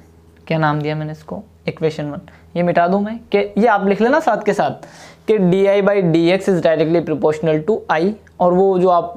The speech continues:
definition मैंने पहले बोली थी ना वो लिख लेना, when a monochromatic radiation is incident on the substance, substrate, the wave, the intensity of light is decreases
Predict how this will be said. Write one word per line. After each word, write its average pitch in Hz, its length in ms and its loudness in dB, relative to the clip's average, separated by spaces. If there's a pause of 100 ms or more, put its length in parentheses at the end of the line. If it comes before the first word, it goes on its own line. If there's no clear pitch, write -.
(140)
definition 190 420 0
मैंने 190 200 0
पहले 196 220 2
बोली 175 220 2
थी 170 160 -8
ना 165 60 -2
वो 156 140 2
लिख 160 180 0
लेना, 175 260 -4 (380)
when 185 240 2
a 190 80 4
monochromatic 165 800 2
radiation 156 420 0
is 151 180 -2 (760)
incident 170 480 0
on 156 160 0
the 147 80 -2
substance, 185 640 -4 (200)
substrate, 202 560 -2 (600)
the 185 200 2 (1600)
wave, 185 300 2 (280)
the 196 140 2
intensity 202 580 2
of 202 140 0
light 175 240 2
is 165 160 2
decreases 196 720 0